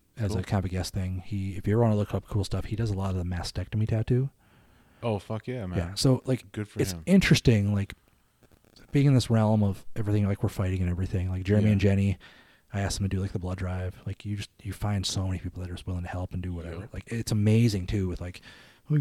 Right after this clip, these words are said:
Speaker 1: guys are fighters. You guys are all fucking meatheads." Like, yeah, like, talk to a lot. Like, yeah, Ish is a meathead. Clearly, the guy's very unintelligent. But, you know, just, like, just this, this, this thought process people have, like Shane, who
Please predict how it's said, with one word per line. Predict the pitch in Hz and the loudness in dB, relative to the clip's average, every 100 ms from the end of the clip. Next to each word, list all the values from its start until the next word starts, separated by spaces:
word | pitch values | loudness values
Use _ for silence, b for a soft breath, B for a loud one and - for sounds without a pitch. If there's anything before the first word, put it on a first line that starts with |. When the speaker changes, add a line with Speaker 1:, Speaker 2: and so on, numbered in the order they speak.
| 135 | 4
Speaker 1:
guys | 135 | 4
are | |
fighters. | - 127 139 117 | 2 2 2 2
You | 113 120 | 2 0
guys | |
are | 120 | 0
all | 107 | -2
fucking | - 131 120 | 0 0 2
meatheads." | 110 147 107 98 92 - | 2 2 2 0 -2 -6
Like, | 98 | -10
yeah, | 139 156 | -6 -4
like, | 104 - - B B B B B B | -4 -8 -18 B B B B B B
talk | - 147 | -6 -4
to | - 143 | 2 2
a | |
lot. | 127 143 | 2 0
Like, | 110 104 - - - | -4 -6 -8 -8 -6
yeah, | 123 - | -6 -2
Ish | 123 | 0
is | 139 | 2
a | 117 | 4
meathead. | 107 113 92 85 - - _ _ | 2 2 -2 -6 -10 -18 _ _
Clearly, | - 120 90 87 | -2 0 0 -4
the | 101 | -6
guy's | 98 92 | -6 -4
very | 101 120 113 | 0 2 4
unintelligent. | 98 98 98 90 85 85 - | 2 0 -2 -2 -4 -6 -8
But, | - - - B B | -10 -12 -14 B B
you | 139 | 4
know, | 110 98 135 - | 6 2 -2 -8
just, | - | -8
like, | 135 | -6
just | - 135 | -4 -4
this, | 131 - | -4 -6
this, | 123 120 | -4 -6
this | - 123 - | -4 -6 -2
thought | 113 | -2
process | - 101 | 0 -2
people | - 92 | -2 -4
have, | 98 98 | -2 0
like | 95 90 | -2 -2
Shane, | 120 117 104 | 0 2 2
who | 104 98 | 0 -2